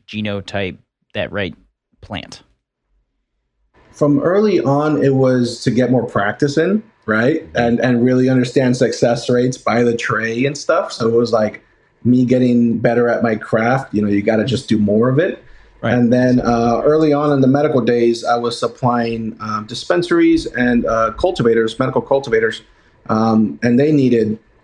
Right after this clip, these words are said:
Speaker 2: you know, multiple strains. So I had to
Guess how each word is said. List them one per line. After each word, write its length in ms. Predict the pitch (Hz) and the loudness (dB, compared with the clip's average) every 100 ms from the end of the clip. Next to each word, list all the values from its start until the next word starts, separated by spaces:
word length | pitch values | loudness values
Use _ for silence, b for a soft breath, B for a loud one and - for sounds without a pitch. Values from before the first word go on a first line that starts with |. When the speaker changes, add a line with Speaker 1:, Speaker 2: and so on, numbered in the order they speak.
| _ _ - | _ _ -4
Speaker 2:
you 100 | 123 | 0
know, 300 | 110 95 - | 0 -2 -2
multiple 400 | 117 156 151 127 | 0 2 2 0
strains. 760 | 123 - 110 117 135 175 - - b b | -2 -2 0 2 0 -2 -8 -20 b b
So 160 | 113 | -2
I 40 | 110 | 0
had 140 | 127 | 0
to 240 | 120 107 | 0 -2